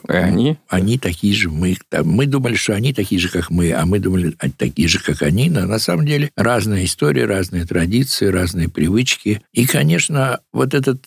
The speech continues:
Speaker 2: триумфализм, ко-, на который вы намекнули, западный, который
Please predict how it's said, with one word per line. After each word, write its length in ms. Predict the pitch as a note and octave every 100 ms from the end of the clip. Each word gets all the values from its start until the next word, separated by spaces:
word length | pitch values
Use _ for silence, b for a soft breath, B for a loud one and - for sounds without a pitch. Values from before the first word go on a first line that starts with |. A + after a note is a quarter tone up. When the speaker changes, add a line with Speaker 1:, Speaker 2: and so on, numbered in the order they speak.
| -
Speaker 2:
триумфализм, 1120 | B2+ C3+ C3 B2+ C3+ F3 F#3+ A2 F#2+ D#2 D2 - -
ко-, 160 | - F2 -
на 120 | G2
который 300 | F2 F#2 F2
вы 80 | E2+
намекнули, 600 | F2+ F#2 F2+ D#3 D2+ F#2+
западный, 580 | D#2 F#2+ F#2 F2 C2+ B1+
который 540 | - - D2+ C#2 C#2+